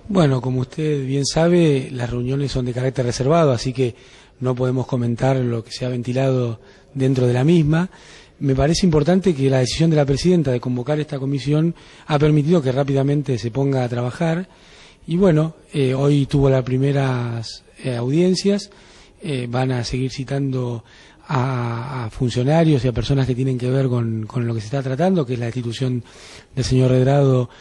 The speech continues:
en el Banco Central. Eh, en el día de mañana van a terminar estas reuniones con invitados para que vayan a dar su parecer. Así que bueno, esperemos que muy rápido tener una resolución de este tema que,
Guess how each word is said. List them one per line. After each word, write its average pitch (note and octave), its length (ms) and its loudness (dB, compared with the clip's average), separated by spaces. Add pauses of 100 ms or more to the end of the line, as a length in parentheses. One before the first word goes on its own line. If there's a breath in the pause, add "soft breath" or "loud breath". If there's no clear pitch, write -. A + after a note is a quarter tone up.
(320 soft breath)
en C#3+ 120 -2
el B2 80 0
Banco C3+ 240 0
Central. D#3+ 520 2 (440 soft breath)
Eh, B2+ 420 0
en C#3+ 180 -6
el B2+ 160 2
día D3+ 120 2
de - 20 2
mañana D#3+ 260 4
van C#3+ 120 4
a C#3 60 2
terminar D3+ 420 2
estas A#2+ 840 -6
reuniones C#3+ 760 2 (400 soft breath)
con C3 200 2
invitados B2+ 520 2
para A#2+ 240 -4
que A#2 80 -4
vayan C3 260 -2
a - 20 -4
dar C3 120 -4
su A#2+ 100 -6
parecer. C#3+ 520 -2 (520 soft breath)
Así - 180 -14
que F3+ 60 -2
bueno, G3+ 160 2
esperemos F3 340 2
que D3+ 100 0
muy E3+ 140 6
rápido F3+ 320 2
tener C#3+ 180 0
una D3+ 120 0
resolución D3+ 460 -2
de F3+ 80 -2
este E3+ 160 -2
tema G3 320 2
que, C#3 480 2